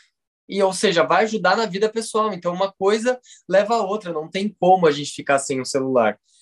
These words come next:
é o tempo inteiro ali criando, criando e mantendo a, a, a cabeça em função disso. Quando a gente vai ver, já tá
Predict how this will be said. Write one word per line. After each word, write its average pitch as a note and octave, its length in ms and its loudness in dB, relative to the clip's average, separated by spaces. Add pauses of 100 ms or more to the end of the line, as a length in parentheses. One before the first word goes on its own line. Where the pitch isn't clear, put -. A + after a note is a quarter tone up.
(200)
é D#3 340 4 (100)
o E3 100 -20
tempo G3 280 -2
inteiro G3 440 4
ali F3 340 2
criando, F3 680 0
criando F3+ 600 -2
e A3 220 -8 (120)
mantendo G3 480 0
a, G#3 260 6
a, D3+ 640 2
a D3+ 40 -4
cabeça F3+ 840 -2 (460)
em G#3+ 120 -2
função B3+ 400 0
disso. G#3+ 460 0
Quando C#3 160 -6
a - 20 -2
gente C#3+ 180 -8
vai D3 200 4
ver, E3+ 640 -4 (320)
já D3 160 2
tá D3+ 160 4